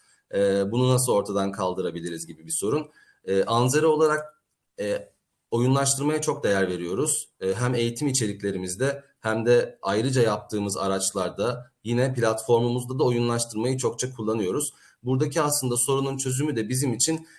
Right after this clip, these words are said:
L M S içerisinde yer alan oyunlaştırma,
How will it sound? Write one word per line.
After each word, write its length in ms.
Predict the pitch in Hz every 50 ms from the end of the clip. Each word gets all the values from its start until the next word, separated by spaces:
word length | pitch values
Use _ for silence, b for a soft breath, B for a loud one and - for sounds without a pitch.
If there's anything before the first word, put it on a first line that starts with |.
| B B -
L 180 | 110 120 135
M 100 | 143 151
S 100 | 143 -
içerisinde 520 | 123 - 120 110 110 110 - 117 120 127 139
yer 180 | 131 127 120
alan 300 | 101 104 127 151 - -
oyunlaştırma, 880 | 117 123 127 127 127 127 127 127 - - 123 123 139 143 151 147 -